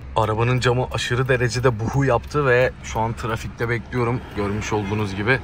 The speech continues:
Üç dört dakika kaldı, konuma yaklaştık. Heyecanlı bekleyiş sürüyor. <laughs> Şöyle de kendimi göstereyim. Valla vlog gibi çekmeye çalışıyorum ama çok vlog da çekemiyorum açıkçası. Şimdi böyle bir siteye geldim arkadaşlar.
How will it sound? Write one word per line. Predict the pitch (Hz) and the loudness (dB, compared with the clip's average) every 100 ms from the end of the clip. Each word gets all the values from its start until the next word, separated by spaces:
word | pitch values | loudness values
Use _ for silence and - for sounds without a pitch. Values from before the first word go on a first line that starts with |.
| - - - - - - - - | -6 -12 -12 -12 -14 -14 -14 -6
Üç | 190 - | -4 4
dört | 185 - | 2 4
dakika | 165 165 160 180 | -2 0 2 4
kaldı, | 165 127 | 4 2
konuma | 123 127 127 131 | 0 0 2 4
yaklaştık. | 139 - 139 135 - 143 - - - - - | 2 2 0 -2 -2 -6 -6 -10 -12 -12 -6
Heyecanlı | 117 107 117 117 120 - - | -4 -2 -2 0 -2 -4 -4
bekleyiş | 120 - 113 120 | -4 -4 -6 -6
sürüyor. | - - 117 117 117 113 | -6 -4 -2 2 2 0
<laughs> | |
Şöyle | - 104 98 | -4 -2 -2
de | 95 | -4
kendimi | 95 98 95 98 | -4 -4 -2 -4
göstereyim. | 95 98 - - 104 104 - - - - - | -4 -6 -6 -6 -6 -6 -12 -14 -14 -14 0
Valla | 135 156 160 | 4 6 6
vlog | 127 170 151 | 6 2 2
gibi | 170 165 | -6 0
çekmeye | 180 131 175 180 | 0 0 -2 0
çalışıyorum | 175 156 143 139 151 | -2 -4 0 0 0
ama | 156 123 | 0 2
çok | 147 131 | 0 0
vlog | 120 139 139 | 2 2 2
da | 135 | -2
çekemiyorum | 135 120 135 135 117 104 | -2 0 0 0 0 -2
açıkçası. | 104 104 - - 101 - 101 | -4 -6 -10 -8 -8 -8 -12
Şimdi | - 117 98 | -6 -4 2
böyle | 113 127 123 | 4 4 2
bir | |
siteye | 110 - 117 120 | -2 -4 2 2
geldim | 120 101 92 | 4 2 0
arkadaşlar. | 92 85 95 87 - 120 | -2 -4 -6 -6 -6 -6